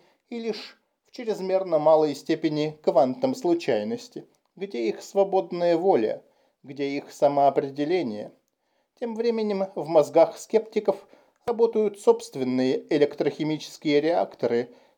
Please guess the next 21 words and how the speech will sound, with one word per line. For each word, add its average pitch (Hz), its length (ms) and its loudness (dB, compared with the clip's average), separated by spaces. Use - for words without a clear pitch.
которые 196 440 2
практически 170 800 -2
незаметно 151 760 0
для 135 220 -2
скептиков - 640 -2
следуют 226 600 -6
тем 175 180 0
же 151 140 -2
самым 147 520 2
законам 123 600 0
физики. 120 600 -12
Подобно 165 640 2
волнам, 180 640 4
ядерные 151 640 4
реакции 147 560 2
тиктаков 143 800 -2
по 220 140 -4
своей 208 340 2
природе 175 460 -2
являются 139 720 2
импульсными. 113 920 -8